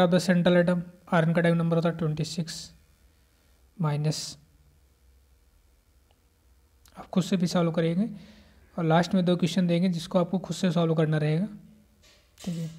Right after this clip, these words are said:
तो फिलहाल इसके लिए तो आपका आयरन का हो जाएगा atomic number ट्वेंटी सिक्स, ट्वेंटी सिक्स minus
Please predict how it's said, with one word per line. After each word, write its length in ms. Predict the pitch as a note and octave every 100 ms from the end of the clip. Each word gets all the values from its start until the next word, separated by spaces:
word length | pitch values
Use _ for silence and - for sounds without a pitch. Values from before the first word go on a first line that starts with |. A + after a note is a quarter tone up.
| - - - _ _ -
तो 160 | E3
फिलहाल 320 | D#3+ D#3+ D#3+
इसके 220 | D#3 - E3+
लिए 120 | E3
तो 160 | E3+
आपका 240 | E3 E3 E3+
आयरन 180 | D#3+ E3
का 100 | E3+
हो 80 |
जाएगा 200 | E3 E3
atomic 200 | E3 E3
number 200 | E3 D#3+
ट्वेंटी 340 | E3 E3 D#3 D#3+
सिक्स, 280 | G3+ F#3+ -
ट्वेंटी 240 | D#3+ D#3
सिक्स 300 | - F#3 -
minus 420 | D#3+ D#3 D#3+ -